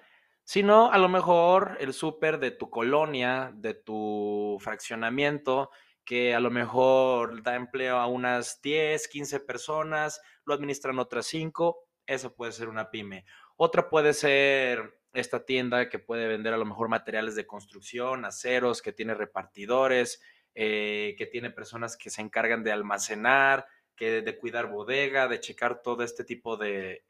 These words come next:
de prácticas y temas, ¿no? Una pyme también puede ser esa empresa como un restaurante, puede ser también una ferretería grande,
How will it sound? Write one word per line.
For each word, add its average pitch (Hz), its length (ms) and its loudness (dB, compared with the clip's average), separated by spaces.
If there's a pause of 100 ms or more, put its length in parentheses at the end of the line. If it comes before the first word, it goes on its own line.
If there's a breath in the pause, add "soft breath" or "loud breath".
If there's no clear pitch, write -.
(180)
de 104 100 -12
prácticas 104 640 -4
y 95 40 -20
temas, 87 400 -12
¿no? 143 280 -6 (320)
Una 214 280 8
pyme 196 240 6
también 165 300 4
puede 165 240 6
ser 151 460 6
esa 135 180 -2
empresa 139 480 -2
como 127 240 -4
un 131 80 -4
restaurante, 123 720 0 (880 soft breath)
puede 131 220 6
ser 127 180 4
también 123 960 4
una 127 200 2
ferretería 117 920 0 (140)
grande, 120 640 2